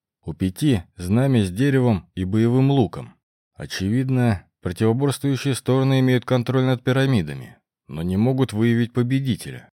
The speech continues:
указал юный демон на самую высокую пирамиду, подле которой велось сражение. Там не было тысяч воинов, не было и скакунов. Примерно пять сотен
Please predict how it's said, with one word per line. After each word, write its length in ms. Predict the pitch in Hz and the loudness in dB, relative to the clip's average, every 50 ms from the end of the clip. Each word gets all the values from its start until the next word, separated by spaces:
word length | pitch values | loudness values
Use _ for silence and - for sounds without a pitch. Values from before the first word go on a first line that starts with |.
| _ _ _ _ _ | _ _ _ _ _
указал 460 | 82 78 - 92 92 92 104 104 98 | -16 -10 -6 -4 -2 0 0 0 2
юный 260 | 98 98 98 95 92 | 2 2 2 2 2
демон 320 | 90 101 135 139 135 117 101 | 0 0 0 2 2 2 2
на 100 | 101 98 | 2 0
самую 360 | - - 127 120 110 104 98 | 0 0 0 2 2 2 2
высокую 460 | 101 98 - - 117 - - 98 87 | 0 0 -2 -4 -4 -2 -2 -4 -2
пирамиду, 640 | 82 - 87 87 87 98 117 135 135 117 101 85 78 - _ _ _ _ _ _ _ _ _ _ | -2 -2 -2 0 0 2 2 2 2 0 0 -2 -4 -8 _ _ _ _ _ _ _ _ _ _
подле 300 | - 90 87 90 95 87 | -4 -4 -2 -2 -4 -4
которой 480 | - 104 101 - - 165 160 151 139 | -2 -4 -4 -2 0 0 2 2 2
велось 300 | 113 104 107 127 131 120 | 2 2 2 2 0 0
сражение. 720 | - - 131 135 135 131 139 123 95 80 69 64 - - _ _ _ _ _ _ _ _ _ | -2 -2 -2 -2 0 0 0 0 0 -2 -4 -6 -10 -16 _ _ _ _ _ _ _ _ _
Там 240 | - 107 131 160 180 | -4 -2 0 2 2
не 120 | 196 196 | 2 2
было 240 | 160 123 107 101 98 | 4 4 2 2 2
тысяч 400 | - - 110 - - 82 - - | 0 -2 -4 -4 -6 -8 -4 -2
воинов, 500 | 98 127 147 143 131 120 104 87 - _ _ _ _ _ | 0 2 2 4 4 2 2 0 -2 _ _ _ _ _
не 160 | 87 104 120 | -2 -2 0
было 200 | 131 139 139 139 | 0 0 0 0
и 40 | 127 | 0
скакунов. 720 | - - 131 120 - 151 151 143 123 87 71 - - _ _ _ _ _ _ _ | -2 -4 -8 -4 0 2 2 2 2 0 0 -4 -10 _ _ _ _ _ _ _
Примерно 540 | - 82 85 90 107 135 151 143 131 110 95 | -6 -2 0 2 2 2 2 2 2 0 0
пять 260 | - 113 98 90 - | 0 -2 -2 -2 -2
сотен 500 | - - 147 151 135 - 120 98 80 | -2 0 0 0 2 2 0 0 -2